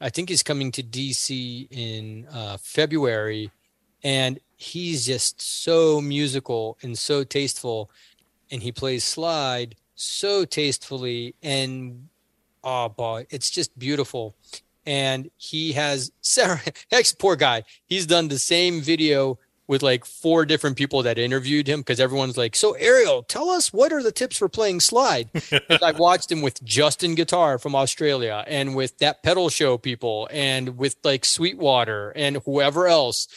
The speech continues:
Speaker 1: And then he goes through his, like, four or five things, and I followed all of them.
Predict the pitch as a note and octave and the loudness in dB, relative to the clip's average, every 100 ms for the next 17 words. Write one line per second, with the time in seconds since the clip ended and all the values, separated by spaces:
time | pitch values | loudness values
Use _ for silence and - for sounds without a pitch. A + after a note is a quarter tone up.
0 | - - - D3 C#3 C#3 D3 C#3+ D3 D3 | -20 -16 -4 0 2 2 2 2 2 2
1 | - D3 C3 B2 B2 A2+ - C#3+ D3 D3 | 0 0 0 0 -2 -4 -2 2 2 2
2 | D3+ D3 C3 D#3 D#3+ E3+ - - - C#3+ | 0 0 -2 -4 -4 -6 -8 -12 -2 2
3 | C3+ - D#3 E3+ F#3 F3 - - D#3 F3 | 2 2 2 4 2 0 -4 2 6 6
4 | D#3 A#2+ A#2+ G#2+ | 4 0 -2 -4